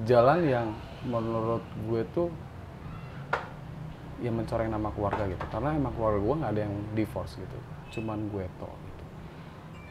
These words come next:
Kalau siapa sih gini, orang tuh nggak ada yang mau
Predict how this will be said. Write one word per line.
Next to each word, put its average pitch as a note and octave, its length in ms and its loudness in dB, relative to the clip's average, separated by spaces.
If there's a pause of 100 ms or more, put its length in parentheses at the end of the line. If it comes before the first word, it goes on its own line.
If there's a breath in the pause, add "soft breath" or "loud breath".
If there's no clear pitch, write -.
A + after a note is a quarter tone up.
(1200 loud breath)
Kalau A#2+ 400 6 (960)
siapa D#3+ 320 6
sih A3+ 120 6
gini, B2+ 280 6 (180)
orang F3+ 240 4
tuh A#3+ 140 2
nggak G3 180 4
ada D#3 160 8
yang C#3 140 6
mau C#3 240 2